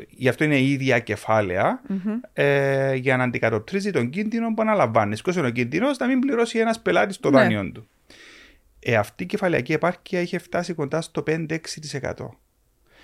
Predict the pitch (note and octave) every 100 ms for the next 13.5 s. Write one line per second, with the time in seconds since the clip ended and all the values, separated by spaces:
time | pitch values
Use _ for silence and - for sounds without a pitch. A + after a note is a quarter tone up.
0 | - - - - - B2 A2 A2 E3 G#3+
1 | G#3 E3+ D3 B2+ B2 D3 D#3 C3 B2 -
2 | B2+ C3 C3 C3+ A#2+ G#2+ B2 - _ _
3 | - F#3+ D#3+ D3 C3+ C3+ - C#3+ - -
4 | C3+ D#3+ E3 D3 C#3 B2+ B2+ A2+ - E3
5 | E3 C3+ A#2+ A2+ A2 A2+ A2+ D#3+ D3 -
6 | B2 - A#2+ G#2 - - - - _ -
7 | A2 A2 G#2+ G#2+ G#2 G2 A2+ C3 E3 D3+
8 | - E3 E3 - D#3+ E3+ - - C3 C3
9 | A#2 C#3 C3+ C#3 F#2 F#2+ - - - _
10 | - - _ A2+ A#2 F3 - G3 G3+ D#3+
11 | D3 D#3 D3 A#2+ B2+ C#3+ D3+ D#3 D#3+ C#3+
12 | C#3+ D#3+ - D3+ B2 - - D3+ D#3+ D#3
13 | D#3+ A2+ A2 -